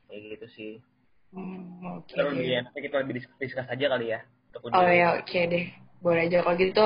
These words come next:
Speaker 2: eh, langsung kita masuk ke topiknya aja. Eh, sesuai tema kita kali ini nih, kita bakal bahas tentang kolaborasi. Sebelumnya aku mau nanya dulu, dari Isaac dan Buang di Sini udah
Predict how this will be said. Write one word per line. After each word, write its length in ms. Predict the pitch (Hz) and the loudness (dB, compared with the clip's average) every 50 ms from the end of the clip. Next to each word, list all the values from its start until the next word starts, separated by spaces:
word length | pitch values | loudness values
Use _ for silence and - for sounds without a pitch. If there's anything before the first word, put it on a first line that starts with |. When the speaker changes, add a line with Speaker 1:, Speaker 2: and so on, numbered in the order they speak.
| 214 208 - | 6 6 4
Speaker 2:
eh, 340 | - - 180 180 180 180 175 185 | 4 4 6 8 8 8 8 8
langsung 240 | 196 190 202 208 - | 6 4 2 0 0
kita 320 | 202 196 196 190 185 185 | 2 4 4 6 6 6
masuk 400 | 185 190 190 196 196 196 196 - | 6 4 4 2 2 0 -6 -6
ke 240 | - - 190 190 190 | -2 0 0 0 0
topiknya 640 | 196 196 196 190 - - 196 190 196 196 180 175 180 | -2 -6 -6 -6 -4 -4 -2 0 2 2 2 4 6
aja. 240 | 214 233 254 - - - - - - - - - | 6 6 6 4 0 -4 -10 -10 -12 -8 0 4
Eh, 220 | 233 220 214 214 220 | 6 8 8 8 6
sesuai 400 | 220 240 240 247 247 233 233 233 | 6 4 4 4 6 4 4 4
tema 160 | 233 220 226 220 220 | 4 4 4 4 4
kita 240 | 233 233 226 226 226 | 2 2 2 2 4
kali 320 | 226 214 214 220 214 190 | 4 4 4 4 4 2
ini 160 | 185 202 208 | 2 2 4
nih, 140 | 226 247 254 240 | 4 6 4 4
kita 240 | - 214 240 233 | 2 2 2 2
bakal 400 | 226 214 - 220 208 208 202 202 | 2 2 0 -2 0 2 2 2
bahas 240 | 196 202 208 226 220 | 4 2 2 2 0
tentang 400 | 240 220 220 208 202 196 202 202 | -2 -2 2 2 2 2 2 4
kolaborasi. 800 | - 208 202 196 196 202 190 175 160 180 - - 196 180 - - - - - - - - - - | 4 6 6 6 4 2 0 0 -2 -4 -8 -10 -10 -10 -10 -12 -14 -14 -14 -14 -14 -16 -14 -10
Sebelumnya 480 | - 226 208 208 214 220 254 277 294 285 | -8 -6 -6 -4 -2 2 2 2 2 2
aku 160 | 294 302 302 | 0 -2 -2
mau 80 | 294 269 | 0 2
nanya 320 | 262 254 247 240 233 214 | 2 4 4 4 2 2
dulu, 160 | 214 233 269 | 2 2 2
dari 320 | 254 240 233 220 220 220 214 | 2 0 0 0 0 -2 -2
Isaac 400 | 208 202 202 202 - 214 208 202 | -4 -6 -6 -6 -8 -10 -8 -6
dan 240 | 202 196 196 190 | -6 -6 -6 -4
Buang 240 | 190 196 190 190 196 | -6 -6 -6 -6 -6
di 80 | 196 196 | -8 -10
Sini 240 | 202 202 202 233 277 | -10 -8 -6 -4 -4
udah 240 | 277 247 240 214 | -2 -2 -4 -4